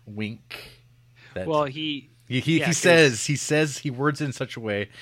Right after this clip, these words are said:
Speaker 1: um, "I hope you have a better attitude when you're, uh, in the upper half or upper fifth or whatever it is."
Speaker 2: He said,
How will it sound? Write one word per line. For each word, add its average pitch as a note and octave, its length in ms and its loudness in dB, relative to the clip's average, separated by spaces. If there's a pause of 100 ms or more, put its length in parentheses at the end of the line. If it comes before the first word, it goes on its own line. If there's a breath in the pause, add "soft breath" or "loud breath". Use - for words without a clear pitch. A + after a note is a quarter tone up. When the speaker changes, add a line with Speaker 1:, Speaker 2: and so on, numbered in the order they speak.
(320 loud breath)
Speaker 1:
um, F#2+ 640 -2
"I A2 120 -4
hope A#2+ 160 -6
you A#2 80 0
have G#2+ 100 0
a G#2+ 60 -2
better G#2 280 0
attitude G2+ 640 -4
when F2 160 -8
you're, F2 320 -6
uh, D#2 60 -14
in F2+ 300 -8
the D#2+ 200 -10
upper E2+ 280 -8
half E2 680 -12
or F2 120 -14
upper F2 220 -10
fifth - 300 -12
or D2+ 60 -14
whatever D2 280 -12
it C#2 80 -12
is." C#2 280 -12
Speaker 2:
He C#3+ 60 -10
said, C3 80 -12